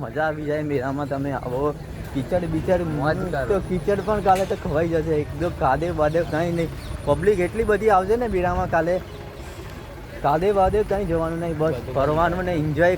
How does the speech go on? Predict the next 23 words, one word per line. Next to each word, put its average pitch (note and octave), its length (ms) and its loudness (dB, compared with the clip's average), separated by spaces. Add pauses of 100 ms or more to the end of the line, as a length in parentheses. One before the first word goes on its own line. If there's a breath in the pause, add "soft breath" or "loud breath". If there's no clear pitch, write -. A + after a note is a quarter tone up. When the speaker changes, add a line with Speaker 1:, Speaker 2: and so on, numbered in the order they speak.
Speaker 1:
કરવાનું D#3 460 4
ને. C#3+ 100 4
આ D3+ 160 4
જુઓ D3 160 6 (140)
તમે D3+ 180 2 (200)
આ D3+ 120 0
ચકદોડનો F3+ 560 0
બગદોડની F3+ 500 2
બધી E3+ 280 4
તૈયારી D#3 340 4
થઈ D#3+ 140 4
રહી E3 240 2
છે, D#3+ 120 0
બંધાઈ C#3 400 6
રહ્યું C#3 220 4
છે C3 80 2
બધું A#2+ 240 2 (480)
સામાન. A#2+ 340 -2 (140)
આ C3+ 160 2
જુઓ B2 260 2
કંઈ B2+ 300 0
આ C#3 100 2
રીતના C#3+ 300 2